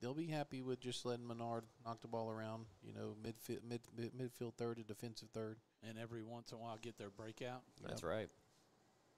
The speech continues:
Speaker 1: This is what we call good old Italian soccer, Tom.
Speaker 3: <laughs>
Speaker 1: We play solid defense and counterattack. So, uh, and it only takes one mistake.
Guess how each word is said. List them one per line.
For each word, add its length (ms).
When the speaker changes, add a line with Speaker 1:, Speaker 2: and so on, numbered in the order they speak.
Speaker 1:
This 160
is 100
what 100
we 80
call 320
good 140
old 260
Italian 400
soccer, 400
Tom. 300
Speaker 3:
<laughs> 560
Speaker 1:
We 60
play 340
solid 460
defense 500
and 100
counterattack. 800
So, 80
uh, 280
and 100
it 140
only 120
takes 300
one 200
mistake. 520